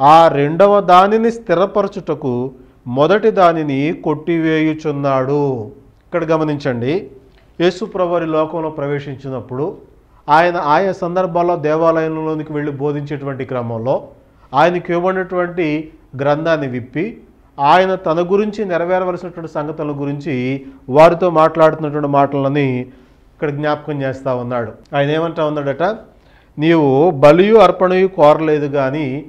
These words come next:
నాకొక శరీరాన్ని అమర్చావు, కనుక నా శరీరమే నీకు బలి అర్పణ కావాలి. నా యొక్క శరీరంలో ఉన్నటువంటి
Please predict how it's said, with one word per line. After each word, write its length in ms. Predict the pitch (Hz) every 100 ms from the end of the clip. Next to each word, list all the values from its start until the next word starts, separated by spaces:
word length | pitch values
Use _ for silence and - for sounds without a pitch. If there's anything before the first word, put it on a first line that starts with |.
| - -
నాకొక 440 | 123 139 139 131 131
శరీరాన్ని 640 | - 156 180 208 202 202
అమర్చావు, 1000 | 170 156 156 - 131 123 135 135 113 95 - _ _ _ _ _ _ _ _ 185
కనుక 520 | 190 202 175 165 202 - -
నా 300 | 131 143 175
శరీరమే 920 | - 202 190 214 214 196 147 160 202 - _
నీకు 240 | 143 185 185
బలి 340 | 139 147 170
అర్పణ 360 | 180 170 175 175
కావాలి. 960 | 170 139 139 135 131 143 135 117 95 - _ _ -
నా 260 | 139 160
యొక్క 360 | 185 190 190 180
శరీరంలో 460 | 175 170 196 208 208
ఉన్నటువంటి 840 | 202 202 190 185 185 151 165